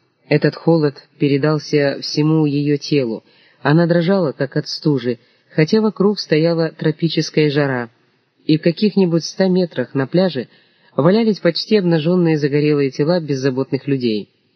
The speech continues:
Шаг за шагом араб отступал к городу. На пути у него стоял припаркованный зеленый Форд. Похититель, по-прежнему прижимая одной рукой Риту к себе,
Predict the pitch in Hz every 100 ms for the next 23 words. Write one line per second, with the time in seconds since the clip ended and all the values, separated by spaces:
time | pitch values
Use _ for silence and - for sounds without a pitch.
0 | _ _ _ _ _ - - 185 190 160
1 | 147 190 202 151 127 - 151 180 - _
2 | _ 160 156 - 147 160 156 151 147 131
3 | 110 104 101 _ _ _ _ _ 151 175
4 | 214 247 247 226 214 196 185 196 190 170
5 | 170 170 156 175 170 165 147 156 156 151
6 | 151 - 123 110 - _ _ _ _ _
7 | 170 180 170 190 170 156 170 165 190 165
8 | 147 143 131 135 151 156 156 - 143 156
9 | 151 139 156 143 156 143 123 151 143 175